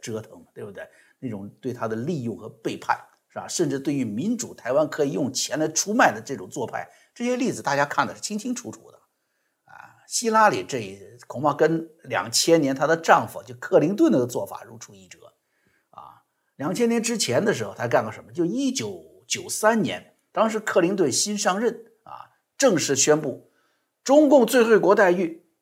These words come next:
一定要附加人权条件。哇，大家一片喊好声啊，是不是？对这个中共就是要，啊，施加叫人权大棒，啊，人权大棒。哎，但是呢，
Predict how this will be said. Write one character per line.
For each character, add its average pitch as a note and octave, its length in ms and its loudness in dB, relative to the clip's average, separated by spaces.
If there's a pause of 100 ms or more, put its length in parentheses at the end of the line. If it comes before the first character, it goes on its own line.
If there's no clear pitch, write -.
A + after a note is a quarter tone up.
(320)
一 G3+ 160 -6
定 A#3 80 0
要 E3 120 8
附 D#3 320 0
加 C3+ 280 0
人 D3+ 400 -2
权 E3+ 260 2
条 E3+ 240 2
件。 F3 100 4 (220)
哇， F#3 220 2
大 E3+ 200 -2
家 F3+ 160 2
一 G#3+ 280 -4
片 B3+ 280 4
喊 F3 280 -2
好 - 180 -8
声 D#3 260 -10
啊， G#2 280 -8
是 - 120 -12
不 A#2 140 -12
是？ A#2 100 -20 (520)
对 C#3+ 160 0
这 C3 180 -4
个 G#2+ 300 -12 (640)
中 F#3+ 180 0
共 D3 160 -2
就 F3 160 0
是 B2+ 160 -4
要， B2+ 140 -4 (400)
啊， - 180 -20 (640)
施 - 300 -8
加 B2 240 -4 (300)
叫 G#2 160 -16
人 D#3 340 -2
权 C#3+ 320 -2
大 A#2+ 180 2
棒， - 360 0
啊， F#2+ 160 -14
人 A#2 200 -6
权 A2 240 -10
大 G2+ 160 -12
棒。 A2 160 -18 (360)
哎， - 200 -20 (300)
但 F#3 160 4
是 E3+ 160 0
呢， C3+ 280 2